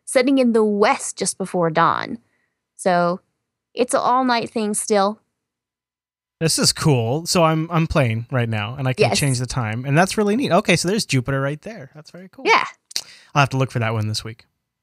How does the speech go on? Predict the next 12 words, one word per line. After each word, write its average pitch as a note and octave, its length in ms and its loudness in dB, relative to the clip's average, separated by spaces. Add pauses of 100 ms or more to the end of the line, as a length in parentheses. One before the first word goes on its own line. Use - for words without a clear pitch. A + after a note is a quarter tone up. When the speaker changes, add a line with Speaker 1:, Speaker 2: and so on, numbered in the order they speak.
(160)
Speaker 1:
Yes. - 380 -2 (680)
And G#3+ 140 2
of - 100 -4
course, A3+ 280 0
you've A3 140 0
got G3 280 2
Saturn, A3 680 2
not G3+ 220 -2
to - 80 -14
be A3 140 -2
left G3+ 280 0
out, F#3+ 260 2